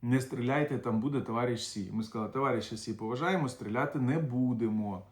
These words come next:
Тому терактів там не могло бути. Чи покошмарили ми їх за нічку до? Да.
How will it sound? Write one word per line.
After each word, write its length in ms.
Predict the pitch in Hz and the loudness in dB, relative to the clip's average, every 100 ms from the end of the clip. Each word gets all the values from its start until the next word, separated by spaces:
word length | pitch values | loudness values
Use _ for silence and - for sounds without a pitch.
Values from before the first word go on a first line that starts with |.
| - - - _ _ _ | -20 -20 -20 _ _ _
Тому 340 | 131 135 151 143 | 0 4 6 4
терактів 560 | - 135 170 180 135 | 2 2 2 2 0
там 220 | 139 127 117 | 2 4 4
не 120 | 143 | 4
могло 360 | 143 127 131 | 2 0 0
бути. 380 | 123 110 98 92 | -2 -2 -4 -6
Чи 220 | - 151 | -4 -2
покошмарили 760 | 151 160 160 160 165 170 160 151 | 2 0 0 0 2 4 4 4
ми 200 | 151 156 | 4 4
їх 120 | 143 | 4
за 140 | 131 147 | 2 2
нічку 360 | 151 147 - | 2 2 -2
до? 320 | 151 185 185 - - | 2 2 2 -4 -8
Да. 340 | 101 120 101 | 0 0 0